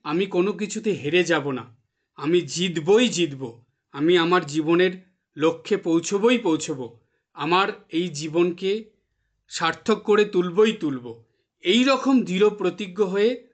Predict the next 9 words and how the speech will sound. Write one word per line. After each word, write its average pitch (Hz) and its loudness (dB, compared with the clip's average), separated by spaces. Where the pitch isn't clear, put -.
যদি 156 -2
আমরা 170 0
চলতে 165 -4
পারি, 208 -4
তাহলে 170 -2
জানবে 151 0
যে 185 0
অবশ্যই 196 0
আমরা 151 -2